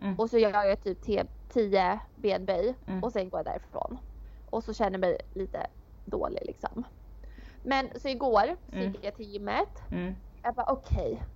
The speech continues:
Speaker 2: vad ska jag göra?" Och min chef, hon var liksom redan där.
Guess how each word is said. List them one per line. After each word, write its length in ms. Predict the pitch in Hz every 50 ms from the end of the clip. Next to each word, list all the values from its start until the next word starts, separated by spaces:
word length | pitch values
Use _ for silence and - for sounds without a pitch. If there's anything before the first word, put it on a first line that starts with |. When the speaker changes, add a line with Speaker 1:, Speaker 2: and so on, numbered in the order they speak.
| - -
Speaker 2:
vad 380 | 214 220 247 233 214 214 220
ska 180 | - - - 226
jag 80 | 208 202
göra?" 340 | 208 196 196 202 214 196
Och 120 | - - 240
min 120 | 240 233
chef, 280 | 233 320 285 233 214 262
hon 140 | 277 269 269
var 100 | 269 262
liksom 380 | 226 196 190 - 214 190 190
redan 400 | 196 190 175 160 165 165 196 208
där. 560 | 269 269 269 269 262 254 254 247 247 247 254